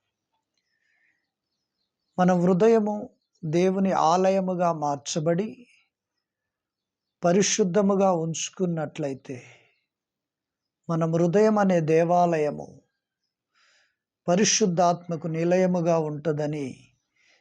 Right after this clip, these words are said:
దైవజనుడు పౌలు గారు సెలవిస్తూ ఉన్నాడు. "మీరు మీ సొత్తు కాదు, మీరు విలువ పెట్టి కొనబడిన వారు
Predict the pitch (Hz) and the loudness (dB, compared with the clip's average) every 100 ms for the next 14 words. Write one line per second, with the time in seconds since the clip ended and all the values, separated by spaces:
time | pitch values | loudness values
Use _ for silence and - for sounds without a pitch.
0 | _ 170 180 202 202 185 196 180 165 175 | _ 0 2 2 2 0 0 0 0 -2
1 | 175 165 180 180 170 156 147 151 165 - | 0 2 4 2 2 2 0 -4 -8 -4
2 | 151 151 147 139 - - 143 127 131 135 | -2 -2 -4 -6 -6 -4 -4 -2 -4 -4
3 | 123 - _ _ _ _ _ _ _ _ | -4 -10 _ _ _ _ _ _ _ _
4 | _ _ _ _ _ _ - _ - - | _ _ _ _ _ _ -20 _ -20 -20
5 | - _ 180 220 240 233 226 220 - 190 | -20 _ 4 6 4 2 0 -4 -8 0
6 | 175 190 254 - 247 - - 220 190 - | 4 6 4 2 -2 -2 -2 -4 -2 -2
7 | 147 147 180 254 - _ _ _ _ _ | 0 0 0 -2 -8 _ _ _ _ _
8 | _ _ _ _ 175 170 165 170 202 226 | _ _ _ _ -2 0 0 2 4 2
9 | 233 220 190 - 196 190 185 170 180 196 | 0 -2 -4 -2 -2 0 0 2 4 4
10 | 214 208 202 190 175 | 4 4 4 2 0